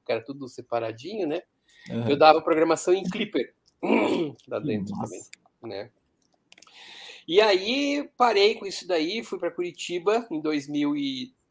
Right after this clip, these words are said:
Speaker 1: dois mil, noventa e seis e fui pra Curitiba. É, fui trabalhar numa empresa que era uma soft house que atendia concessionária de veículos.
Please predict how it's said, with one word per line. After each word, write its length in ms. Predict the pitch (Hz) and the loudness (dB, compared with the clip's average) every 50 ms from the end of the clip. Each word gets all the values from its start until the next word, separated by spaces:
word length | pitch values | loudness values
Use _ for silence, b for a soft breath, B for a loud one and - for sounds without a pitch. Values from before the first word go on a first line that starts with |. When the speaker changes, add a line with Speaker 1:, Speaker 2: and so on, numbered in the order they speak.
| _ _ _ _ _ _ _ _ _ _ _ _ - - _ _ _ | _ _ _ _ _ _ _ _ _ _ _ _ -20 -20 _ _ _
Speaker 1:
dois 360 | 127 139 170 185 175 - - | -2 2 2 2 0 0 0
mil, 200 | 170 165 127 - - | 0 0 0 0 -2
noventa 300 | 131 127 147 208 214 - | -4 0 2 2 2 2
e 80 | 214 - | -2 -4
seis 300 | - - 208 185 196 185 | -2 0 0 0 0 0
e 40 | 180 | -4
fui 120 | - - | -10 -10
pra 80 | 190 175 | -10 -8
Curitiba. 560 | - 190 185 - - - 139 135 107 95 - _ _ _ _ _ _ _ _ _ _ _ _ _ _ _ _ _ _ _ _ _ _ _ | -8 -10 -10 -10 -8 -8 -6 -6 -6 -12 -12 _ _ _ _ _ _ _ _ _ _ _ _ _ _ _ _ _ _ _ _ _ _ _
É, 640 | - 127 135 139 143 143 143 143 143 143 139 143 139 - | -4 -2 2 2 4 4 4 4 4 2 2 2 0 -2
fui 120 | - 175 | -6 -4
trabalhar 600 | - 170 160 165 160 160 156 156 160 170 170 170 | 0 0 4 6 6 6 6 6 6 6 4 2
numa 180 | 175 175 170 170 | 2 0 0 0
empresa 720 | 165 170 - 165 156 165 175 180 170 175 185 196 196 196 - _ _ _ - | -2 -2 -2 0 2 2 2 2 0 0 -2 -2 -2 -4 -8 _ _ _ -4
que 100 | - - | 2 4
era 140 | 196 156 | 4 4
uma 100 | 156 156 | 4 0
soft 400 | 156 - - 208 226 214 - - 240 | -2 0 0 0 0 0 -2 -6 -6
house 440 | 185 190 165 151 156 165 165 - - - - _ _ _ _ _ _ _ _ _ | 0 4 6 6 6 4 2 -4 -10 -14 -18 _ _ _ _ _ _ _ _ _
que 80 | - | -2
atendia 360 | 156 156 170 165 156 165 175 170 | 0 0 0 -2 0 0 0 0
concessionária 840 | - - 175 170 170 - 190 175 - 180 170 165 165 185 214 220 220 | 0 -2 -2 -2 -2 -6 -8 -6 -4 -4 -2 -2 0 0 -2 -2 -4
de 140 | 208 196 185 | -8 -6 -4
veículos. 640 | 185 151 131 127 - - _ - - - - - | -4 -4 -4 -6 -10 -18 _ -18 -18 -18 -18 -20